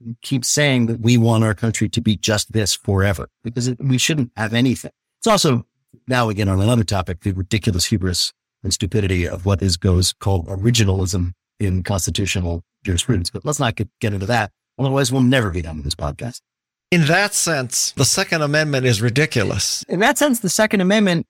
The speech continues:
Speaker 1: is irrelevant, meaning that th-, they wrote a Second Amendment that was supposed to mean something when it was written.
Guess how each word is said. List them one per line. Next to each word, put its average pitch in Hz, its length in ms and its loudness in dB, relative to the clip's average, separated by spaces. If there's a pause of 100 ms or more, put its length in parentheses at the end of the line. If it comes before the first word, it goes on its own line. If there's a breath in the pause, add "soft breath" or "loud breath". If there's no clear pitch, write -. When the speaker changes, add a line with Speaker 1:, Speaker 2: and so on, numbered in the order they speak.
(100)
Speaker 1:
is 151 360 2
irrelevant, 147 720 0 (760)
meaning 160 580 4
that 131 320 2
th-, 127 280 -8
they 147 140 0
wrote 180 160 4
a - 20 4
Second 160 240 2
Amendment 120 440 2 (360)
that 120 320 0 (260)
was 123 180 0
supposed - 340 2
to 135 40 6
mean 123 180 6
something 117 460 2
when 107 140 -2
it - 80 -6
was 98 180 -6
written. 104 400 -2